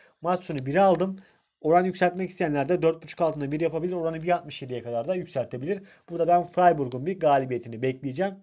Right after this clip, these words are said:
Bilginize bol şanslar. Leipzig ile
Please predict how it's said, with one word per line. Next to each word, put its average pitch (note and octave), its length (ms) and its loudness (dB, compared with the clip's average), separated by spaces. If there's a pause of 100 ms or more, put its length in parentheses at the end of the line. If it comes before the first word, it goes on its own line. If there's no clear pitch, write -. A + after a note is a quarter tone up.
Bilginize C3+ 640 -2
bol C3+ 200 0
şanslar. E3 520 0 (2000)
Leipzig F3+ 540 4
ile G#3 220 4